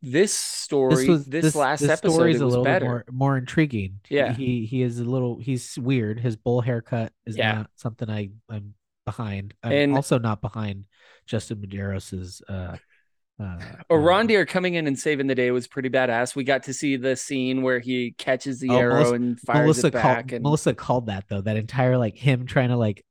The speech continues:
Speaker 2: hit, make his way away from the orc. She's like, "He's
Speaker 1: Uh,
Speaker 2: gonna get, he's gonna get caught as soon as he turns the corner."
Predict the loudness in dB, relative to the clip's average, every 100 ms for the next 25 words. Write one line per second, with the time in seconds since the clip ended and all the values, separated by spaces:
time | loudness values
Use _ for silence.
0 | _ -6 -2 -2 -2 -2 0 -2 -2 -2
1 | -4 -6 -8 -8 -6 -4 -6 -6 -4 0
2 | 2 2 2 -2 -8 -12 _ -2 0 -2
3 | -4 -8 -8 -8 -12 -14 -14 -14 -16 -16
4 | -18 -16 -16